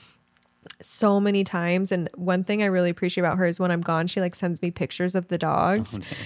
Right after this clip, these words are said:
Speaker 1: And Nola does the same thing too. When Nola's watching my dogs, like, they'll send me pictures of the dogs, and she's just so sweet. And, like, when someone else can, like, love my dogs
Speaker 2: Mm-hmm.
Speaker 1: like that, I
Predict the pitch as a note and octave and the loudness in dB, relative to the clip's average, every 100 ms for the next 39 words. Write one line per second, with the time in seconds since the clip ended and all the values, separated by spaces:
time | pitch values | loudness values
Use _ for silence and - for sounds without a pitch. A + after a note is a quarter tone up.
0 | - A3 A3+ G#3+ G3 G#3 G#3+ G3+ G3 G3 | -2 2 4 4 4 4 2 0 0 0
1 | G3 G3 F#3 F3+ G#3+ F#3 F3+ F3 E3+ F3 | 0 0 -2 2 4 4 4 4 4 4
2 | F3+ F3+ F#3+ F3+ F3+ F#3 G3+ G3+ G3 - | 2 2 0 4 4 4 0 2 0 0
3 | F#3 F3+ F3+ F3 - F#3 F#3+ F3+ F3 D#3+ | 0 0 -2 -4 -4 -2 0 0 2 2
4 | F3+ F3 F3+ F3 F3+ - E3+ F3 - E3 | 2 -2 -4 -4 -4 -4 -4 -4 -4 -4
5 | D#3+ - E3+ D#3+ - - - - - _ | -4 -4 -4 -4 -6 -8 -18 -20 -20 _
6 | G3 F#3 F3+ E3+ - G3 E3+ D#3+ E3 - | 2 2 2 -2 -2 -2 0 -2 -4 -4
7 | F3+ E3 E3+ D#3+ D#3 E3+ D#3+ D#3+ A#2+ - | -4 -4 -4 -2 -2 -2 -2 0 0 0
8 | G2+ F3 F3 F#3 G3 G3+ - E3+ D#3 - | 0 -2 0 0 0 0 -2 -2 -2 -4